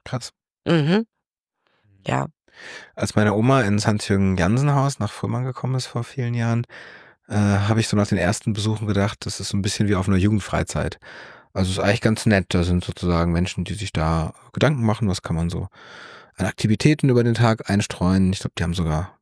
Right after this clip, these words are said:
Speaker 1: Ausflüge gemacht und dann gab's einen Bewohnerinnenrat, da war sie dann, glaub ich,
Speaker 2: Mhm.
Speaker 1: Sprecherin oder so. Und die hat das dann schon auch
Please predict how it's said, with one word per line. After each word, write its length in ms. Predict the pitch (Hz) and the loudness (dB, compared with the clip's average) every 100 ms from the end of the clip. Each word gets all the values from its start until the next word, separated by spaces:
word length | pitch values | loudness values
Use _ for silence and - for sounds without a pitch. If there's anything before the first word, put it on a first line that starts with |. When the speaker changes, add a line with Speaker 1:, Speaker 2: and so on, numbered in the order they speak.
| _ | _
Speaker 1:
Ausflüge 520 | 101 110 - 101 101 | -4 -2 -4 -2 -2
gemacht 500 | 92 92 95 - - | -2 0 0 -2 -10
und 260 | 90 92 - - - - - | -10 -10 -12 -20 -20 -20 -12
dann 120 | - | -6
gab's 260 | 80 73 - | -4 -4 -2
einen 60 | 95 | -2
Bewohnerinnenrat, 960 | 95 139 139 110 107 104 87 92 92 - | 2 2 4 2 2 2 2 2 2 0
da 80 | 85 | -4
war 100 | 85 | -4
sie 80 | 95 | -4
dann, 160 | 85 | -6
glaub 140 | 87 170 | -2 2
ich, 260 | 180 185 | 4 2
Speaker 2:
Mhm. 60 | 226 | 0
Speaker 1:
Sprecherin 500 | 151 - 92 95 98 | -2 -4 -4 -2 -2
oder 180 | 92 92 | -2 -2
so. 160 | 98 95 - - - - - - | -4 -6 -12 -18 -18 -20 -20 -6
Und 140 | 104 | 0
die 120 | 104 | 2
hat 120 | 104 | 4
das 120 | 123 - | 2 2
dann 160 | 107 | 2
schon 220 | - 113 | 2 0
auch 460 | 107 101 110 - - | 2 4 2 0 -10